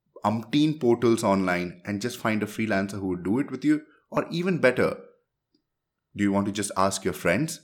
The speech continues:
if they can help you out creating that logo? So go through your list and ask yourself,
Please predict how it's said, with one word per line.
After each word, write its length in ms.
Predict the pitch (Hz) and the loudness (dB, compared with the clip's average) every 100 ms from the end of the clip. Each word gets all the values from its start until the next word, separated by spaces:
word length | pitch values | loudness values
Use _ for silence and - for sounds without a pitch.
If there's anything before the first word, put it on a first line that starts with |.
| - | -12
if 180 | 101 98 | -8 -2
they 80 | 98 | 0
can 180 | 95 | 0
help 240 | 92 98 98 | -2 -2 0
you 120 | 110 | 0
out 180 | 98 - | 0 0
creating 300 | 101 98 117 | -2 -2 -2
that 180 | 107 104 | -2 2
logo? 480 | 95 95 147 - _ _ _ _ _ _ _ - | 2 2 -2 -6 _ _ _ _ _ _ _ 0
So 160 | 190 | 2
go 240 | 190 160 127 | 4 2 0
through 200 | - 117 | 0 0
your 80 | |
list 260 | 120 117 123 | 4 2 2
and 140 | 139 - | 0 2
ask 320 | 139 160 - | 0 0 0
yourself, 520 | 104 90 95 85 85 | 0 0 2 2 0